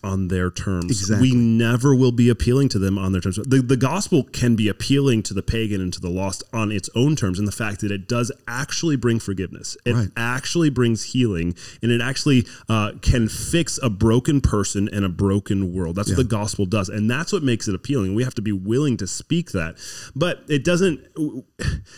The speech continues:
Speaker 1: we cannot think that we're going to be loved by these people because we speak the language that they speak, and we seem to have the same types of,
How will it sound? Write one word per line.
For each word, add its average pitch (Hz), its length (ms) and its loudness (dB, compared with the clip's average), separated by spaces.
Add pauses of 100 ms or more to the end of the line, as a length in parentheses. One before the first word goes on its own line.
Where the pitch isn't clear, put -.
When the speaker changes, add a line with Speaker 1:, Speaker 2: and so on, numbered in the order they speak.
(120)
Speaker 1:
we 127 100 4
cannot 165 480 0
think 170 340 0
that 123 140 -2
we're 123 200 4
going 123 300 4
to - 100 -4
be 107 160 4
loved 117 500 -2
by 101 160 -4
these 98 220 -4
people 95 360 -6
because 98 320 -2
we 104 120 -2
speak - 420 -6
the 120 80 -4
language 107 380 0
that 98 100 -4
they 101 160 -2
speak, 98 500 -4
and 104 140 0
we 101 100 0
seem 117 340 0
to 110 100 -2
have 104 280 -6
the 101 80 -6
same 107 320 0
types 98 400 -4
of, 90 220 -2